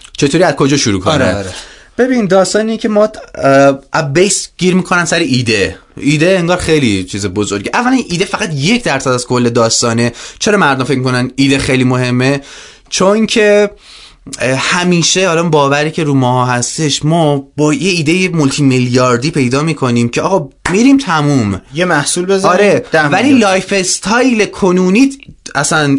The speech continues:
Speaker 1: ایده مولتی میلیاردی نمی‌تونی درست کنی. چرا؟ چون تو اون لایف استایلی که هستی، اون سطح زندگی هستی، تو آرزوهات یه چیزه. خب، مثلاً عموماً تو، تو این لایف تازه می‌خوان شروع کنین که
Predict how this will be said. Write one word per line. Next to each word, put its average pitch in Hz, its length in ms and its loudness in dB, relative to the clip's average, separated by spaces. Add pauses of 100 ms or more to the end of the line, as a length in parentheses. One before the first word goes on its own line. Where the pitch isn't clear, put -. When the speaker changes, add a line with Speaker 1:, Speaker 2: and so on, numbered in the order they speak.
Speaker 1:
ایده 151 340 0
مولتی 139 260 2
میلیاردی 127 560 0
نمی‌تونی 127 340 0
درست 117 260 2
کنی. 123 160 -2
چرا؟ 214 220 0
چون 220 160 -4
تو 214 100 -2
اون 214 120 0
لایف 170 220 0
استایلی 151 300 0
که 147 120 -4
هستی، 135 280 -2
اون 190 80 -2
سطح 139 180 -2
زندگی 131 400 0
هستی، 135 320 -2 (480)
تو 262 80 0
آرزوهات 175 760 2
یه 214 100 2
چیزه. 135 640 2
خب، 156 220 -4
مثلاً 175 120 -2
عموماً 160 600 2
تو، 127 200 -2
تو 127 140 -6
این 135 100 2
لایف 123 220 0
تازه 123 260 -2
می‌خوان 123 160 -2
شروع 127 220 -4
کنین 156 260 -4
که 170 180 -4